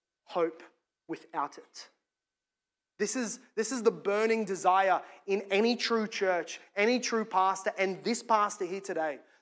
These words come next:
The burning desire is that those without that righteousness would come to find that righteousness in Jesus Christ. We, we attack your worldview. We pull down your beliefs. We invite you to church. We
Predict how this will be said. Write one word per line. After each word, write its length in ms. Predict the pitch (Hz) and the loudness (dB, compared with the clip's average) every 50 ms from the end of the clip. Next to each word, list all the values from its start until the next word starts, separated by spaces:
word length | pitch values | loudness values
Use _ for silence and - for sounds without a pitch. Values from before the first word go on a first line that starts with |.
| _ | _
The 80 | - 202 | 0 0
burning 640 | 190 196 - - 220 226 240 254 254 262 262 262 247 | 0 -2 -2 2 4 4 4 4 4 2 2 0 0
desire 640 | - 208 190 170 - 185 180 202 196 185 160 - - - - - | 0 0 0 0 2 2 2 4 4 2 0 -2 -4 -10 -8 -6
is 140 | 185 185 165 | -4 -2 0
that 180 | 202 208 185 | 0 0 2
those 340 | 180 220 233 254 277 277 226 233 | 4 4 4 4 4 2 0 -2
without 600 | - - 170 226 220 226 - 220 220 220 220 - | -4 -2 0 0 2 4 4 4 4 4 4 4
that 180 | 220 208 208 202 | 2 2 4 4
righteousness 960 | 190 196 196 208 - - 185 147 - - - 147 135 165 - - - - - - _ _ _ _ _ _ _ _ _ _ _ _ | 4 4 4 2 0 -2 -8 -10 -10 -12 -14 -14 -14 -14 -14 -14 -16 -16 -18 -20 _ _ _ _ _ _ _ _ _ _ _ _
would 240 | - 214 233 - 233 | 0 0 2 2 2
come 420 | - - 247 254 247 247 240 247 - - - | 4 4 6 6 6 4 0 0 -4 -10 -4
to 160 | - - 262 | 0 0 0
find 500 | - - - - 247 247 277 302 294 254 | 0 -2 2 4 4 6 6 4 2 4
that 160 | 233 214 214 208 | 4 4 4 4
righteousness 640 | 202 196 190 190 196 - 190 - - 196 190 185 - | 4 4 4 2 0 -4 -8 -6 -4 -2 -2 -2 -2
in 260 | - - 208 214 208 | 0 0 0 0 0
Jesus 380 | 196 196 202 190 160 170 160 - | -2 -4 -6 -6 -6 -8 -10 -10
Christ. 580 | - - 170 139 123 - - - - - - _ _ _ _ _ _ _ _ _ _ | -8 -8 -8 -8 -8 -12 -18 -20 -20 -20 -20 _ _ _ _ _ _ _ _ _ _
We, 160 | - 247 233 - - - | 0 0 0 0 -2 0
we 160 | 254 262 254 | 2 4 4
attack 440 | 233 - - - - 277 277 269 - | 4 2 2 2 2 4 2 2 0
your 160 | 262 262 262 | -2 -2 0
worldview. 460 | 247 233 247 254 262 269 220 190 202 190 | 4 6 6 6 6 4 2 0 -2 -2
We 140 | 220 233 | 0 -2
pull 280 | 233 - - 269 277 285 | -2 0 2 2 4 4
down 220 | 269 285 262 269 | 6 4 4 4
your 140 | 262 254 247 | 4 4 4
beliefs. 420 | 247 233 233 247 254 247 233 247 - | 4 4 2 2 2 0 0 -2 -2
We 140 | 240 240 | -2 -2
invite 420 | 233 226 196 - 247 254 262 247 247 | -2 -2 2 4 4 4 4 4 2
you 80 | 269 | -2
to 60 | 254 247 | -2 -2
church. 420 | 262 - - 262 262 254 247 254 | -2 2 4 4 4 4 4 2
We 120 | 226 208 | -2 -4